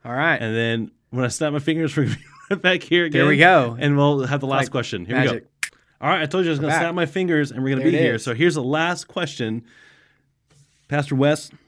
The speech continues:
Speaker 2: if you could only preach out of one book of the Bible,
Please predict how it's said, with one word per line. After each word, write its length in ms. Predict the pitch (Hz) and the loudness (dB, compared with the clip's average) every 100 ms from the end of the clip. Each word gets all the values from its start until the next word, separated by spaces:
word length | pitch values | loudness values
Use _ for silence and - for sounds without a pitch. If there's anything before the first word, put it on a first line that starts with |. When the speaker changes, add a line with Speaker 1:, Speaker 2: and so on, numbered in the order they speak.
| _ _ - | _ _ -10
Speaker 2:
if 160 | 135 | -6
you 100 | 180 | -4
could 140 | 190 - | -4 -2
only 220 | 175 175 | 0 0
preach 260 | 170 170 147 | 0 -4 -2
out 140 | 127 | -4
of 200 | 95 90 | -6 -8
one 400 | 110 135 151 160 | -2 2 2 0
book 320 | 113 139 139 | -2 -4 -4
of 100 | 123 | -10
the 100 | 123 | -10
Bible, 500 | 98 110 104 90 69 | -8 -6 -6 -8 -16